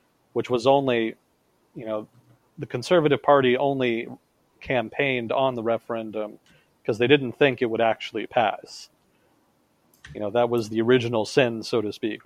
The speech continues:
way back in twenty fifteen, I think it was, when Cameron was running,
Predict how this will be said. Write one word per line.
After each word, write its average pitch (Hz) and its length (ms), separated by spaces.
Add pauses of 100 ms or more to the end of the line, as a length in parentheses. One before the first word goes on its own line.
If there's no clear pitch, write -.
way 113 200
back 113 320
in 104 160
twenty 110 420
fifteen, 226 500
I 208 100
think 214 220
it 214 80
was, 214 400 (580)
when 110 140
Cameron 139 500
was 123 200
running, 139 380